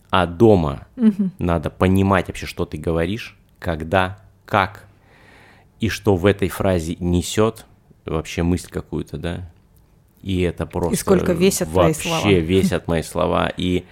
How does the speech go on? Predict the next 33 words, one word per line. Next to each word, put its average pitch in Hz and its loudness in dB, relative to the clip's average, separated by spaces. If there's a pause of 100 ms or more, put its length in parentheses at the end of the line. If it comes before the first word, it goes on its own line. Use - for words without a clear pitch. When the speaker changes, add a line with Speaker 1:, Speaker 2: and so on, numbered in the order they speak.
(520)
Speaker 1:
э, 90 -4
в - -12
следующий 92 0
раз, 104 4 (360)
пытаясь 98 2
что-то - 0
сказать 90 2
сыну, 110 0
ты 98 0
уже, 90 0
знаешь, 95 2
как - -8
на 87 2
весах 92 0
взвешиваешь. 104 0
И 104 4
Speaker 2:
Мгм. 180 0 (200)
Speaker 1:
люди, 147 6
которые, 101 6
ну, 117 6
потом 98 0
со 107 -2
мной 101 4
мы 92 4
общаемся 143 -2
на 104 4
эту - -8
тему 95 2
много 95 4
лет 131 6
уже, 101 2
Speaker 2:
Мгм. 175 0
Speaker 1:
тем, 87 -4